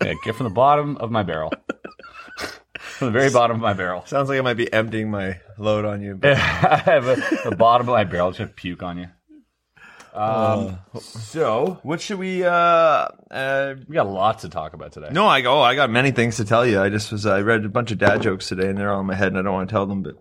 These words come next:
Speaker 2: they're in my head.
Speaker 1: Okay, say one. I know you wanna say one. Go
Speaker 2: Can I,
Speaker 1: ahead.
Speaker 2: can I do one?
Speaker 1: Yeah.
Speaker 2: I'm, I hate neg-, negative numbers. I'll stop at nothing to avoid them. Yeah, see?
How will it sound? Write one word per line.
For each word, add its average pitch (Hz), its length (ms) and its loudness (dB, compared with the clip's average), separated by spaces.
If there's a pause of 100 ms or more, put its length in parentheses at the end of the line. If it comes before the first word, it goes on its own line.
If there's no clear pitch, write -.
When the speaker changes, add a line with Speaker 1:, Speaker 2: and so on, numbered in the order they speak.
Speaker 2:
they're 76 320 -10
in 107 140 -4
my 95 100 -2
head. 147 200 -2 (280)
Speaker 1:
Okay, 101 520 0
say 113 220 2
one. 80 380 0
I 87 100 -6
know 87 100 0
you 87 100 0
wanna 82 140 -2
say 80 140 -8
one. 80 200 -8
Go 73 60 -12
Speaker 2:
Can 82 80 -6
I, 78 60 -2 (100)
Speaker 1:
ahead. 98 60 -2
Speaker 2:
can 98 100 -2
I 95 60 -2
do 95 120 -2
one? 143 280 -2
Speaker 1:
Yeah. 120 440 2 (600)
Speaker 2:
I'm, 107 380 2 (140)
I 107 260 6
hate 123 420 2
neg-, 113 380 2
negative 113 360 0
numbers. 113 580 -2 (240)
I'll 101 160 0
stop 110 320 2
at 104 60 -4
nothing 107 320 -2
to 101 100 -6
avoid 95 300 -4
them. 92 180 -8 (2000)
Yeah, 156 180 -6
see? 202 340 0